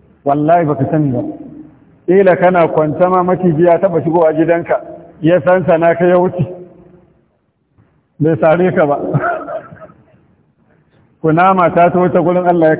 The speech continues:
kautar da ita. Ana zafin nan. Dama kuma suna fitowa. Duk baka sani ba a neman aiki. Kuma Allah ne zai so ta taɓa ka.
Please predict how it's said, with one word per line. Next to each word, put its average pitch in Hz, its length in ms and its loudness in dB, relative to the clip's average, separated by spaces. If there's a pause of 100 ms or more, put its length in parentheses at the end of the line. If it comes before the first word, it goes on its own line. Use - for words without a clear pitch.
kautar 214 320 0
da 190 80 -4
ita. - 440 -2 (420)
Ana 165 300 0
zafin 165 400 0
nan. 139 200 -4 (400)
Dama 185 240 0
kuma 180 240 -2
suna 185 220 0
fitowa. 147 360 -2 (1700)
Duk 277 120 -2
baka 208 260 -2
sani 196 200 0
ba 180 160 0
a 165 40 0
neman 165 300 -2
aiki. 143 240 -2 (2250)
Kuma 165 180 0
Allah 170 220 0
ne 160 140 0
zai 160 200 0
so 156 100 0
ta 117 100 -4
taɓa 131 300 -2
ka. - 120 -8